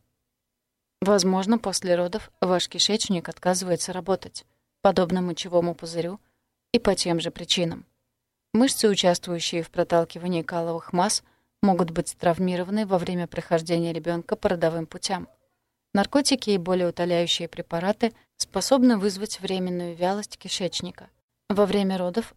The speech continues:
ваш кишечник, скорее всего, очистился естественным образом. Этому способствует диарея, которая обычно предшествует родам. Помимо этих физиологических причин возникновения запоров,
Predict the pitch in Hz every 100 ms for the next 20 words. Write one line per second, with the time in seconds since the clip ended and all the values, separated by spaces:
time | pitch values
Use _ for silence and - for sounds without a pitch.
0 | - 185 180 - 185 - 240 214 180 -
1 | 190 180 180 - 175 214 208 180 - 190
2 | - 196 180 - 165 - 180 190 202 175
3 | 170 160 - _ _ _ _ 285 277 240
4 | 208 - 180 185 - - 175 - 190 175
5 | 180 170 170 180 - _ _ - - 269
6 | 294 269 202 185 - 202 - 175 - 160
7 | - 165 - 165 165 170 - _ _ _
8 | - 208 233 285 233 220 - - 214 190
9 | 190 185 175 175 170 - 165 - 170 -
10 | 185 175 175 170 - 170 175 175 165 165
11 | - 170 214